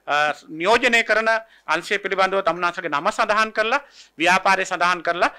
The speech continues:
ඒ අදහස් ඉදිරිපත් කරන්න කියලා විශේෂයෙන් ඉල්ලන්න කැමතියි. ඒ නිසා මම වැඩි කාලය ගන්නෙ නැහැ. අද, අ, මේ පැමිණීම අපි ඉතාමත් ගෞරවයෙන්, අ, තමුන්නාන්සලා පිළිගන්න බව සඳහන් කරන්න කැමතියි. විපක්ෂ නායකතුමාගේ අදහස වුණේ,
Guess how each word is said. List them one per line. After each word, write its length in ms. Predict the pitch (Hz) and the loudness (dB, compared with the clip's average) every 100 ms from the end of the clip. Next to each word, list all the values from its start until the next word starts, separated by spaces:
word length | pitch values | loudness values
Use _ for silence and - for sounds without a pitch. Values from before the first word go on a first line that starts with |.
| - - | -14 -2
ඒ 80 | 170 | 2
අදහස් 380 | 151 170 208 | 2 2 0
ඉදිරිපත් 360 | 160 151 170 165 | -4 -4 -4 -2
කරන්න 240 | 160 165 | -2 -2
කියලා 160 | 160 202 | -2 -6
විශේෂයෙන් 400 | 151 156 151 190 | -6 -10 -8 -10
ඉල්ලන්න 280 | 143 143 190 | -4 -4 0
කැමතියි. 340 | 196 151 120 - - - - | 0 -2 -6 -20 -20 -10 -4
ඒ 60 | |
නිසා 160 | 175 208 | -2 0
මම 200 | 196 190 180 - - | 2 2 0 -2 -2
වැඩි 200 | 165 180 | 0 2
කාලය 300 | 160 156 170 | 2 2 2
ගන්නෙ 240 | 156 160 | 0 0
නැහැ. 300 | 147 147 226 - _ - - | -4 -2 -2 -2 _ -14 -4
අද, 160 | 156 | 2
අ, 1000 | 202 196 - _ _ - 147 143 143 143 147 | 4 2 0 _ _ -2 0 2 2 0 0
මේ 180 | 180 | -2
පැමිණීම 520 | 185 165 180 233 226 269 311 _ | 0 0 0 2 2 0 -4 _
අපි 160 | 156 170 | -6 -2
ඉතාමත් 400 | - 170 190 - | 0 2 0 -2
ගෞරවයෙන්, 600 | 147 160 202 208 214 254 _ _ | -2 0 2 2 0 -4 _ _
අ, 140 | 147 147 | -2 -2
තමුන්නාන්සලා 440 | 156 165 175 170 | -2 -2 -2 -4
පිළිගන්න 400 | 165 156 165 165 | -8 -4 -2 -2
බව 140 | 160 160 | -4 -6
සඳහන් 340 | 143 143 156 | -6 -4 -4
කරන්න 240 | 147 151 139 | -4 -6 -4
කැමතියි. 360 | 139 139 240 311 - - - | -6 -4 -6 -6 -16 -18 -8
විපක්ෂ 300 | 160 196 - | -2 -2 2
නායකතුමාගේ 600 | 196 190 - 190 185 180 | 2 2 0 0 2 2
අදහස 280 | 139 170 190 | 2 0 -2
වුණේ, 500 | 190 165 214 190 320 | -4 -2 0 2 0